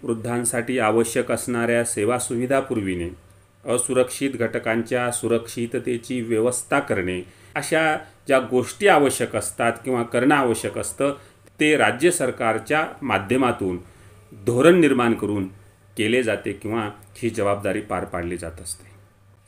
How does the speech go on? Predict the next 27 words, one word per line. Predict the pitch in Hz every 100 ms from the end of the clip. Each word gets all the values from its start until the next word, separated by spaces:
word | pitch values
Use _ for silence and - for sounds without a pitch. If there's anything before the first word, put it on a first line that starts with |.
| -
समाजामध्ये | 135 120 151 175 165 120 107 123 131
वृद्ध | - 127 147 165
आश्रमांची | 147 - 139 135 131 123 -
निर्मिती | 151 113 107 120 143 170
होणे | 127 110 95 95 - - _
हीच | - 165 202 -
खरी | 165 156 160
एक | 147 143 - - _ -
मूळ | 95 127 147
समस्या | - 107 104 - 101
आहे. | 82 - - - _ _ _ _ _ -
जेव्हा | 123 131 131 127 127 - - 110
ज्येष्ठ | 110 143 139 147
नागरिक | 135 113 113 123 120
किंवा | 127 120
वृद्ध | 117 127 131
लोक | 135 113 113 110 - _ _ _ -
अशा | 120 175 170 160 - - - - -
या | 123 127
समस्यांना | - 127 143 - 135 131 127
बळी | 113 113 143
पडतात | 147 135 - 117 104 - - _ _ _ _ _ _ -
किंवा | 139
त्यांच्यासमोर | 139 131 131 143 135 - 135 135 135
समस्या | - - 123 131 151 165
निर्माण | 135 123 113 107
होतात, | 101 110 104